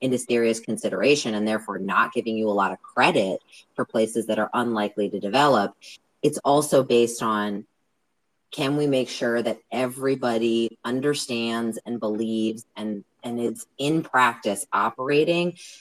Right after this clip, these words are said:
with protection in mind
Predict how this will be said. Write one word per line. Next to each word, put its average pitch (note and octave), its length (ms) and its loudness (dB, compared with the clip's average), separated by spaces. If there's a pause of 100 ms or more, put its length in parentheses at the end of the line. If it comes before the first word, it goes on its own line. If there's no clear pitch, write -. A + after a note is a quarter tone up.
(140)
with A#2+ 340 0 (800)
protection C3+ 720 0
in A2 260 0
mind A2 640 4